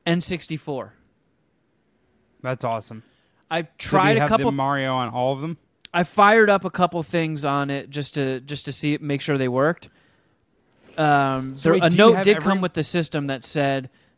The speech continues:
Speaker 1: that the N sixty-four games are a little stressful on the system, so they don't usually run as smoothly. I played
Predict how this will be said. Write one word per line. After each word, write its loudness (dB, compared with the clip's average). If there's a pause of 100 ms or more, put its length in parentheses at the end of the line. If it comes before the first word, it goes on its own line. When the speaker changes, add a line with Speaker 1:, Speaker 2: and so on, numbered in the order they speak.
Speaker 1:
that 0
the -4
N -2
sixty-four 0
games -6 (220)
are 2
a -2
little 0
stressful -10
on -6
the -12
system, -6
so -10
they 2
don't -2
usually -4
run -2
as -4
smoothly. -6 (520)
I -4
played -2